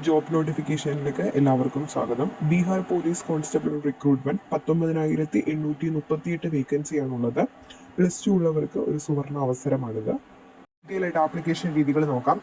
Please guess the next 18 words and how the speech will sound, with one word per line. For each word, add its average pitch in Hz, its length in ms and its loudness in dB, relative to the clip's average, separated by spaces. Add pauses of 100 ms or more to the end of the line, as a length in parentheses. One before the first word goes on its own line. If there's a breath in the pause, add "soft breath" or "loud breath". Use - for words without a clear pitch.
(140)
ഇപ്പോൾ 175 300 0
അപേക്ഷിക്കാൻ 151 560 0
പറ്റും. 143 280 0
ആകെ 147 240 -2
ഒഴിവുകൾ 143 440 0
പത്തൊമ്പതിനായിരത്തി 143 800 0
എണ്ണൂറ്റി 139 340 -4
മുപ്പത്തിയെട്ട്. 139 520 -2 (100)
ശമ്പള 151 320 -2
സ്കെയിൽ 139 340 2 (180)
ലെവൽ 156 240 2 (100)
ത്രീ 151 160 0
ആണ്. 127 280 -2
ഇരുപത്തൊന്നായിരത്തി 151 760 0
എഴുന്നൂറ് 139 320 0
മുതൽ 147 320 -2
അറുപത്തൊമ്പതിനായിരം 147 800 0
വരെയാണ്. 127 360 -2